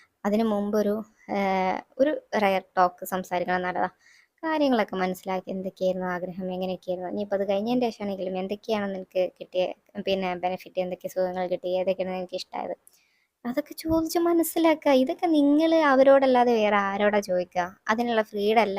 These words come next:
അല്ലെങ്കിൽ അതിനുള്ള അറ്റാച്ച്മെന്റ് ഇല്ല എന്നൊക്കെ പറയാം. അറ്റാച്ച്മെന്റ് നിങ്ങൾ പറയുന്ന പോലെയല്ലേ, നമുക്ക് ഇഷ്ടമുള്ള കാര്യങ്ങൾ അവരോട് സംസാരിക്കുമ്പോൾ സ്വാഭാവികമായിട്ട് അവർ അറ്റാച്ച്ഡ് ആയി വരും. ആദ്യമൊക്കെ എതിർക്കും, പിന്നെ പിന്നെ പിന്നെ ഓപ്പൺ ആയിട്ട് അവരോട് ഇങ്ങ് സംസാരിച്ച് ഇങ്ങനെ എടുക്കുക ചെയ്യാം. അപ്പം എന്തായാലും ഈ ഒരു സംഭവം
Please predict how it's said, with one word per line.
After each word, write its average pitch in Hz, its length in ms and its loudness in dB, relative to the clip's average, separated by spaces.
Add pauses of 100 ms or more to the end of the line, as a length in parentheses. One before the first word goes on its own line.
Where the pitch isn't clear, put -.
അല്ലെങ്കിൽ 196 300 -4
അതിനുള്ള 202 240 -2
അറ്റാച്ച്മെന്റ് 220 540 -6
ഇല്ല 196 140 -4
എന്നൊക്കെ 185 280 -8
പറയാം. 180 300 -2 (520)
അറ്റാച്ച്മെന്റ് 208 580 -2
നിങ്ങൾ 226 300 -2
പറയുന്ന 214 500 0
പോലെയല്ലേ, 190 400 0 (160)
നമുക്ക് 220 340 -6
ഇഷ്ടമുള്ള 254 340 0
കാര്യങ്ങൾ 233 320 0
അവരോട് 226 220 -2
സംസാരിക്കുമ്പോൾ 226 540 -4
സ്വാഭാവികമായിട്ട് 220 520 0
അവർ 214 120 2
അറ്റാച്ച്ഡ് 208 420 -2
ആയി 202 80 0
വരും. 185 220 0 (100)
ആദ്യമൊക്കെ 180 420 -4
എതിർക്കും, 190 420 -4
പിന്നെ 190 260 -6
പിന്നെ 208 240 -8
പിന്നെ 202 240 -10 (840)
ഓപ്പൺ 208 260 2
ആയിട്ട് 202 200 0
അവരോട് 196 260 4
ഇങ്ങ് 196 160 -2
സംസാരിച്ച് - 480 -6
ഇങ്ങനെ 196 260 -2
എടുക്കുക 180 280 -4
ചെയ്യാം. 185 300 -8 (300)
അപ്പം 208 160 -6
എന്തായാലും 208 400 -2 (500)
ഈ 254 100 4
ഒരു 220 100 2
സംഭവം 196 400 -2